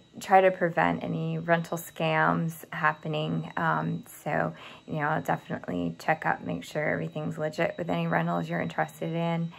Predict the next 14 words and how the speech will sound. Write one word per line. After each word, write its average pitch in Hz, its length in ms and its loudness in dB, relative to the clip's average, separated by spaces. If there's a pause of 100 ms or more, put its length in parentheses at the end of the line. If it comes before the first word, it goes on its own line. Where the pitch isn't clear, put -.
(380)
um, 160 400 -2
and 165 180 -4
then 165 260 -2
can 165 160 -8
also 160 260 -6
help, 160 340 -4 (220)
uh, 156 220 -8 (120)
purchasing 160 720 -6
or 156 380 -6
selling 160 420 -2
a 160 60 -6
home, 165 460 -2 (500)
um, 156 400 -6
or 151 340 -4